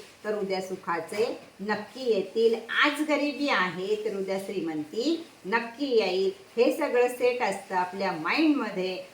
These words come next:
म्हणून जे बदलाव देव देत असतो, त्याचा स्वीकार करत जा. त्याला जास्त प्रश्न विचारत बसू नका. जे दिलंय, ते देवानं दिलंय आणि ह्यातनं आपल्याला पार पडायचंय किंवा तेच आपल्याला ह्याच्यातनं पार पाडणार आहे,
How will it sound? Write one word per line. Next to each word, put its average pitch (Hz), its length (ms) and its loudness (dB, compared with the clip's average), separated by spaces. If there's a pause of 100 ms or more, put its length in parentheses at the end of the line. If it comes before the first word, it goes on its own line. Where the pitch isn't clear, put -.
(100)
म्हणून 233 680 2
जे 226 160 8
बदलाव 226 640 0
देव 254 280 6
देत 214 340 2
असतो, 208 420 -4
त्याचा 190 360 -4
स्वीकार 220 600 0
करत 196 400 -2 (100)
जा. 175 220 4 (380)
त्याला 240 240 6
जास्त 240 380 2
प्रश्न 254 460 -2
विचारत 254 540 2
बसू 226 300 0
नका. 190 380 -2
जे 262 360 2
दिलंय, 247 420 0 (100)
ते 285 100 0
देवानं 233 520 4
दिलंय 202 220 -2
आणि 220 120 -6
ह्यातनं 214 300 -4
आपल्याला 190 420 0
पार 240 340 2
पडायचंय 220 540 0
किंवा 226 280 -2
तेच 247 360 2
आपल्याला 196 360 -4
ह्याच्यातनं 185 460 -6
पार 175 240 -2
पाडणार 165 520 -6
आहे, 175 300 0